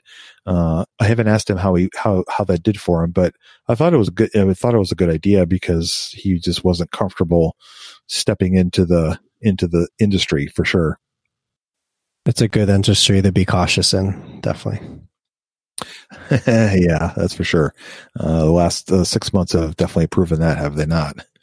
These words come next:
Speaker 2: Hmm.
Speaker 1: All right. Uh, moving on to the next part of his question.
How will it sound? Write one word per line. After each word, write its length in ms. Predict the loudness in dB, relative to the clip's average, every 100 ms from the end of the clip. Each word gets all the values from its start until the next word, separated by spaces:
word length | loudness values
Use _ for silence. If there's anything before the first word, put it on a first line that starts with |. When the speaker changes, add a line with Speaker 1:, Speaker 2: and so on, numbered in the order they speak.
| _ _ _ _ _ -6
Speaker 2:
Hmm. 160 | -4 -4 -8 -20 -20 _ _ _ _ _ _ _ _
Speaker 1:
All 140 | 0 2
right. 420 | 2 -2 -10 -4
Uh, 400 | 0 2 4 2
moving 300 | 2 2 2
on 220 | 2 2 2
to 120 | 0
the 100 | 2
next 220 | 0 -4
part 220 | -4 -2
of 80 | -2
his 120 | -4
question. 520 | -4 -4 -2 -2 -2